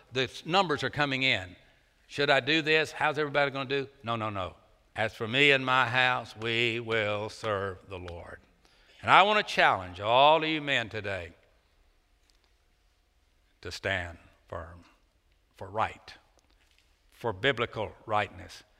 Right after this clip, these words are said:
If the Bible says it's wrong, accept it by faith. Stand strong. Joshua did it. When he said, "As for me and my house, we will serve the Lord," great things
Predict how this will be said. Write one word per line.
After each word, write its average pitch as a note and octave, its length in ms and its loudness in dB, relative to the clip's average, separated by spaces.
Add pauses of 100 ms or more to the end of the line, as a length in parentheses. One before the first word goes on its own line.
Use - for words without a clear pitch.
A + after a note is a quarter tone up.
If A#2 180 -4
the A2+ 100 -6
Bible C3+ 440 4
says C3+ 320 -4
it's A#2+ 160 -8
wrong, G#2+ 480 -6 (580)
accept - 500 -2
it F2+ 120 -10
by F#2 180 -10 (180)
faith. F#2 460 -14 (800)
Stand G2+ 380 -6
strong. F2 500 -8
Joshua C3+ 460 2
did C3+ 220 2
it. C#3 160 -10 (1040)
When A2 120 -8
he C#3+ 80 6
said, D3+ 200 6
"As D#3 200 8
for D3 180 -2
me F3+ 340 4
and F#3+ 380 4
my G3 240 2
house, A#2+ 560 -2
we A2+ 140 -6
will G2+ 120 -10
serve A#2+ 360 -2
the B2 100 -4
Lord," F#2 500 -6 (340)
great G#2 340 0 (460)
things F#2 500 -6